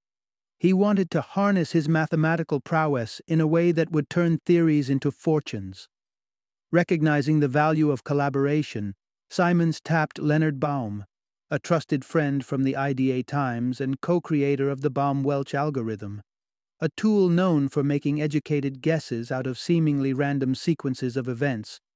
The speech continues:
such as decoding hidden Markov chains. Baum's insights would prove invaluable as they sought to apply similar predictive strategies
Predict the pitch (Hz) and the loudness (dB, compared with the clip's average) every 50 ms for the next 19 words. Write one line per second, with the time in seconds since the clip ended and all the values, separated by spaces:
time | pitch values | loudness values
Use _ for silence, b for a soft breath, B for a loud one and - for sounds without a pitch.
0 | _ _ _ _ - - 165 147 - - 139 120 - - 156 147 - - 160 156 | _ _ _ _ -2 0 0 0 0 -2 -4 -4 0 0 0 0 0 0 0 0
1 | 147 139 139 143 139 120 156 165 143 151 143 135 143 151 151 - - - 127 120 | 2 2 0 -2 0 0 0 0 2 2 0 2 2 0 0 -2 -2 -6 -6 -6
2 | 113 - - - 135 120 117 110 110 110 107 104 - - _ _ _ _ _ _ | -8 -10 -8 -6 -4 -4 -4 -6 -8 -10 -12 -14 -16 -20 _ _ _ _ _ _
3 | _ _ _ _ _ _ _ - 156 156 156 156 143 127 156 170 175 156 - 151 | _ _ _ _ _ _ _ -2 0 2 2 2 2 2 2 2 0 0 0 -2
4 | 127 131 123 - - 135 127 - - 160 151 147 131 143 143 139 123 139 139 143 | -2 -2 -4 -4 -4 -4 -4 -2 0 2 2 2 2 2 2 2 2 2 2 2
5 | 151 143 135 120 123 113 113 117 120 113 - 127 127 120 - - 147 139 139 - | 2 0 0 -2 -4 -6 -6 -6 -8 -6 -4 -4 -4 -4 -2 -2 -2 -2 -2 -4
6 | - - 135 123 117 - 143 135 123 123 123 120 - - - 170 165 160 147 143 | -6 -4 -4 -4 -4 -4 -4 -4 -4 -4 -6 -8 -10 -4 -2 0 2 2 0 0
7 | 135 - - 143 135 151 175 - - 151 127 - - - 135 117 113 113 104 101 | -2 -2 -4 -2 0 0 -2 -2 -2 -6 -6 -6 -6 -6 -4 -4 -4 -6 -8 -8
8 | 113 113 107 104 - | -8 -8 -8 -8 -12